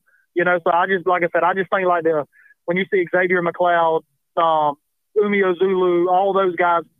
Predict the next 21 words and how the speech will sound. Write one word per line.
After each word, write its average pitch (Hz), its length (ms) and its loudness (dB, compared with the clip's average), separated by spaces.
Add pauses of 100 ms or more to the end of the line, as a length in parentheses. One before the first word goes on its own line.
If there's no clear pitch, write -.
by 175 160 0
the 180 100 -2
time 214 280 0
it's 170 100 -6
their 196 180 0
turn 196 300 -2
to 160 180 0 (1040)
their 190 200 0 (400)
fir-, 220 240 -2
junior 214 320 0
year 196 200 0
when 175 100 -2
they 185 140 0
can 185 100 -4
go 180 100 2
to 175 140 -4
the 170 80 0
N 165 120 0
F 156 120 -2
L, 160 80 2
I 160 160 2